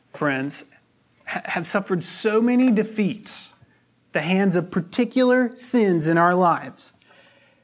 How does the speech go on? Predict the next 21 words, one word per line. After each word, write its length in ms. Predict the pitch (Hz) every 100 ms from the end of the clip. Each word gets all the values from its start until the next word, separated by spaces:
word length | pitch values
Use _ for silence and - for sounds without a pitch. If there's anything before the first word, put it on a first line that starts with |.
| _ -
that 120 | 165
we 120 | 185 226
think 240 | 254 214
our 80 | 170
best 360 | 151 180 208 -
hope 280 | 202 185
is 140 | 160 156
to 100 | 156
just 180 | 143 143
minimize 580 | 143 151 151 139 127 -
the 100 | 123
damage. 520 | 117 117 123 - - _ _ _ _ _ _ - _ _ _ _ _ _ _ -
You 80 | 151
think, 180 | 185 170
"I'm 260 | 175 175
never 260 | 190 202 180
gonna 160 | 165
put 200 | 135 151
this 140 | 147 -
to 160 | -
death. 400 | 127 57 - _